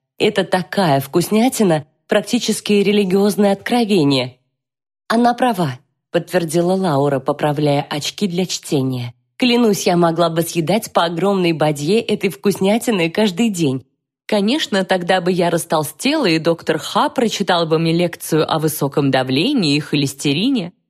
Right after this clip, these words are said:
Она отложила меню. «Мне реально нравится работать на него,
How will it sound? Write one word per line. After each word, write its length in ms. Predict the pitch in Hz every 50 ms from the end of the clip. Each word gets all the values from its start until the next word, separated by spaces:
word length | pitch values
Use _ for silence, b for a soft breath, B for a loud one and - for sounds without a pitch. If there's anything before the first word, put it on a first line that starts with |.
| _
Она 320 | - - 165 165 160 151 147
отложила 500 | 143 - 156 156 160 143 156 147 139 139
меню. 440 | 151 165 165 160 139 127 131 127 _ _ _ _ _ _ _ _ _ _ _
«Мне 280 | 202 196 202 202 190 202
реально 340 | 190 180 196 233 269 269 254
нравится 520 | 233 202 196 190 180 175 170 165 - 190
работать 500 | 180 196 190 185 190 165 156 143 - -
на 80 | 165 156
него, 440 | 156 170 175 170 147 135 131 135